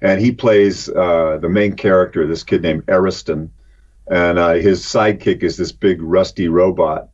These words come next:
that was like a work robot that turns into a big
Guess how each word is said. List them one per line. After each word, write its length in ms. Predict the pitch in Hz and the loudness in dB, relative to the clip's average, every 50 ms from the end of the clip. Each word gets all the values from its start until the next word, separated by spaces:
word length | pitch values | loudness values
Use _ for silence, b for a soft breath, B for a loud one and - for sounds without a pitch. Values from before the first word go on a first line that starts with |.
| _ - | _ -8
that 220 | 95 80 69 65 | -6 -6 -6 -4
was 160 | 85 82 78 | -4 -4 -2
like 180 | 87 87 80 - | -2 -2 -2 -2
a 60 | 82 | -2
work 280 | 78 80 87 87 82 - | 0 2 2 2 2 2
robot 400 | 98 90 87 80 87 82 80 - | 2 2 4 4 2 0 0 -2
that 140 | 82 80 - | -6 -4 -2
turns 280 | 98 95 87 82 80 | 0 0 0 0 -2
into 300 | 85 82 78 - 90 87 | -2 -4 -2 0 2 2
a 60 | 80 | 2
big 300 | 73 65 90 80 71 b | 2 2 0 -2 -2 b